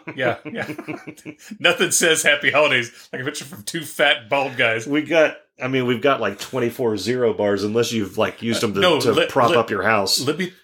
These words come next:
Speaker 1: last time she went to the hospital, she's a nurse. She went and she gave them away at the <laughs> hospital.
Speaker 2: Is that legal?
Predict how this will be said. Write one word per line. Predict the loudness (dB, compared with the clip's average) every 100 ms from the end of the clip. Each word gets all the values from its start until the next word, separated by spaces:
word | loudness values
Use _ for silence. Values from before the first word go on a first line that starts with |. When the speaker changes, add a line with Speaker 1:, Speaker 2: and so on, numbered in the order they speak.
| _ _ 0
Speaker 1:
last | 2 2
time | 0
she | 0 -2
went | -2 -4
to | -4
the | -2
hospital, | 0 0 0 -2
she's | 0 -2 -2
a |
nurse. | 0 0 0
She | -2
went | 0 0 0
and | 0
she | 0
gave | 2 0
them | 2 -2
away | 0 0 0 -2
at | -6
the |
<laughs> | 0
hospital. | 2 2 0 0 -2
Speaker 2:
Is | 0
that | -2 -2
legal? | -4 -2 -2 -2